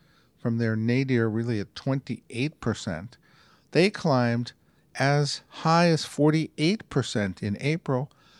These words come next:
dropped down to forty-one, and now recovered after their convention somewhat to forty-four. Not bad,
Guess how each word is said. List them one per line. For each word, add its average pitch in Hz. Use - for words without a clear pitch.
dropped 139
down 139
to -
forty-one, 120
and 113
now 117
recovered 165
after 151
their 135
convention 123
somewhat 104
to 92
forty-four. 90
Not 180
bad, 127